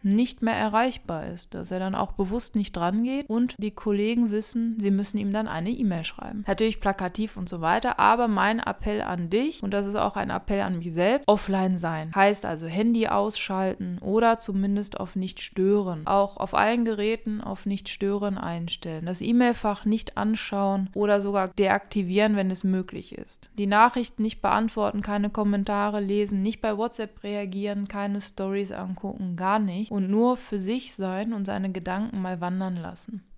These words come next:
Ja, rausschauen. In meinem Fall war das dann das Meer. Ich habe einfach aufs Meer geschaut, dem Meeresrauschen gelauscht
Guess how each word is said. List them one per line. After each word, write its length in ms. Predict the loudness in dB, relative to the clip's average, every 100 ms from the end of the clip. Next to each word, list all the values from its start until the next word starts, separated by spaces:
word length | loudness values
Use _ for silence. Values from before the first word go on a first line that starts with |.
| -16
Ja, 220 | -8 -6 -6 -2
rausschauen. 840 | -2 -2 -6 -4 -2 -2 -2 -4
In 60 | -4
meinem 300 | -2 -2 -4
Fall 320 | -2 -2 -2
war 120 | -2
das 200 | -4 -6
dann 300 | -8 -6 -6
das 200 | -8 -8
Meer. 440 | -2 0 2 2 0
Ich 80 | -6
habe 140 | -6
einfach 180 | -4 -4
aufs 200 | -6 -4
Meer 260 | 0 0 0
geschaut, 580 | -2 -4 -4 -2 -2 -2
dem 140 | 0
Meeresrauschen 840 | 2 0 -2 -6 -4 -2 -2 -4
gelauscht 640 | -4 -4 -4 -4 -4 -8 -14